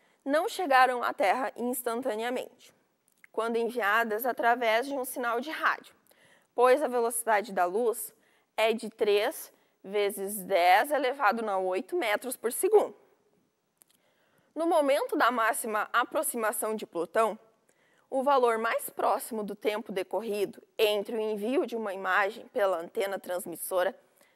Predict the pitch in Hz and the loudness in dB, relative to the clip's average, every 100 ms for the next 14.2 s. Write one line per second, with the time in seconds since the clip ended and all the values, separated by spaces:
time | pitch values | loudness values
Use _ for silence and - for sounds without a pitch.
0 | _ 196 175 - - 220 208 190 - - | _ 0 0 0 -4 -2 -4 -8 -10 -6
1 | 220 - 277 277 285 370 - - 220 - | -6 -6 -2 -2 -2 -6 -6 -4 -4 -4
2 | - 214 226 226 220 214 208 214 208 - | -6 -4 -4 -6 -6 -6 -4 -4 -4 -8
3 | _ _ _ _ 233 240 - 196 _ - | _ _ _ _ 2 2 2 -4 _ 0
4 | 220 220 - _ _ _ - 185 180 214 | 0 0 -4 _ _ _ -2 0 0 0
5 | 202 269 311 - - 240 190 - - _ | 0 0 -6 -10 0 4 4 2 -20 _
6 | _ _ _ _ _ _ - 240 220 311 | _ _ _ _ _ _ -2 0 0 -2
7 | 453 427 403 415 403 - _ 220 262 262 | -4 -4 -4 -2 -2 -4 _ -2 4 4
8 | 269 269 277 269 220 233 262 - 269 - | 4 0 -2 2 4 4 0 0 -6 -4
9 | 254 208 247 254 240 247 285 277 240 254 | -2 0 0 -2 0 -2 -2 -2 -2 -2
10 | - 240 - 262 - 233 - - 302 - | -4 -8 -2 -4 -2 -2 -2 0 0 0
11 | 233 _ _ _ _ _ _ _ _ _ | -6 _ _ _ _ _ _ _ _ _
12 | _ _ - 240 262 247 - - 233 226 | _ _ -12 -4 0 2 2 2 4 4
13 | 208 185 190 - - 202 214 - 185 403 | 2 -4 -4 -6 -4 -2 -2 -2 -2 -4
14 | - | -8